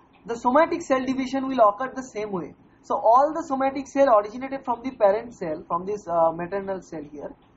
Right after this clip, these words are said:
all the cells, they contain methylation at the very first place, because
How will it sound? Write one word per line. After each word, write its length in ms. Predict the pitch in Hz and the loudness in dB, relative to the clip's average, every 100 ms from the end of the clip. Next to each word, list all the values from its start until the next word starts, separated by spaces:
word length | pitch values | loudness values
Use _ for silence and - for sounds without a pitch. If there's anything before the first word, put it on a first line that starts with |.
| _ | _
all 180 | - 269 | -2 -2
the 120 | 269 | -2
cells, 400 | 269 202 160 - - _ _ | -4 -4 -6 -10 -20 _ _
they 100 | 226 | -8
contain 600 | 247 247 240 262 285 339 - _ _ _ _ _ _ 196 | -2 -4 -2 -4 -4 -6 -12 _ _ _ _ _ _ -16
methylation 680 | 233 254 254 226 196 175 147 - | -2 2 2 2 -2 -6 -12 -10
at 140 | 180 | -8
the 60 | 220 | -4
very 220 | 220 247 | -4 -2
first 320 | 220 233 - | -2 -2 -4
place, 160 | 165 151 | -12 -12
because 320 | 196 233 294 | -4 2 2